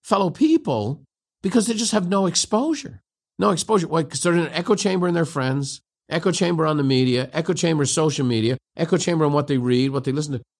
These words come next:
By the way, if, if we wanna grow and expand as a human being, you gotta be able to relate to all people. If you wanna grow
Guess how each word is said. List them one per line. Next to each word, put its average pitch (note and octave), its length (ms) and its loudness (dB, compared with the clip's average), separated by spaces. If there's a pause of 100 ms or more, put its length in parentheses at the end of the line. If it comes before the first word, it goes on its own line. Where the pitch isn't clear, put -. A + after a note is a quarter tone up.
(180)
By D3 120 0
the D3 120 0
way, C3+ 100 2
if, - 140 -4
if C3 240 -8
we D#3+ 100 2
wanna D#3+ 220 2
grow C#3 580 4
and B2 100 0
expand C3 380 -4
as A2+ 180 -4
a G#2 60 -4
human A2 460 0
being, A#2 600 -2 (500)
you C#3+ 80 -2
gotta D#3 100 4
be C#3+ 80 2
able B2+ 120 2
to A#2 60 0
relate A2+ 260 0
to F#2+ 100 -6
all G2+ 180 0
people. F2+ 440 -8 (560)
If F#2 80 -6
you A#2+ 80 0
wanna C#3+ 140 2
grow B2+ 540 2